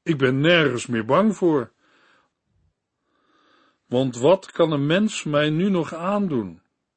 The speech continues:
Luisteraar, het mogen woorden zijn die ook ons vandaag mogen bemoedigen. Aan de andere kant kan ik me ook voorstellen dat het een verzuchting kan oproepen bij mensen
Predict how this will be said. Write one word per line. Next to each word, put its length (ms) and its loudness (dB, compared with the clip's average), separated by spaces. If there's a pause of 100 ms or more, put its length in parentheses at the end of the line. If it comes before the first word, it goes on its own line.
(560)
Luisteraar, 800 -2 (160)
het 160 -4
mogen 380 0
woorden 380 0
zijn 320 -2
die 140 -2
ook 280 0
ons 340 -2
vandaag 520 0
mogen 380 -2
bemoedigen. 580 -4 (1200)
Aan 140 -2
de 60 0
andere 360 2
kant 300 0
kan 180 2
ik 100 -4
me 120 -2
ook 240 2
voorstellen 680 0
dat 160 0
het 160 -8
een 120 0
verzuchting 640 0
kan 220 2
oproepen 540 -2
bij 200 4
mensen 560 -2